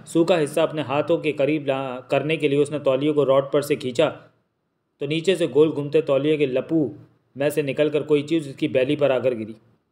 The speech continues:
उसने नीचे निगाह डाली और फिर झुककर उस चीज़ को उठाया। हीरा, जगमग, वहाँ की ट्यूबलाइट की रोशनी में चमचम चमकता हीरा।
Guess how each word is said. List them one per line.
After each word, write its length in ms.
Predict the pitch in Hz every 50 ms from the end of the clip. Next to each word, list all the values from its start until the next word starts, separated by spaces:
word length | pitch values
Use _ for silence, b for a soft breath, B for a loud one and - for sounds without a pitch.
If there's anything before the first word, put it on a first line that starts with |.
| _ _ _ -
उसने 220 | 139 135 170 160
नीचे 280 | 151 147 147 143 180 175
निगाह 220 | 170 156 151 151
डाली 240 | 147 147 143 147 160
और 60 | 160
फिर 120 | 147 147 135
झुककर 320 | - 131 127 - 165 151
उस 140 | 147 147 -
चीज़ 200 | - 143 135 139
को 120 | - 139
उठाया। 360 | 127 120 - 110 107 110 107 - _ _ _ _ _ _ _ _ _ _ _ _ -
हीरा, 300 | 127 135 147 151 175 196 - - - _ _ _ _ - 107
जगमग, 500 | 120 127 131 127 165 202 202 202 - - _ _ _ _ _ -
वहाँ 180 | 123 135 156 160
की 120 | 160 170
ट्यूबलाइट 420 | 156 156 156 151 151 156 165 165 165
की 80 | 165
रोशनी 300 | 143 139 139 135 - 160
में 100 | 156 151
चमचम 360 | 147 - 143 147 143 160 151 143
चमकता 380 | - 139 139 135 - - 147
हीरा। 360 | 127 107 117 120 131 117 117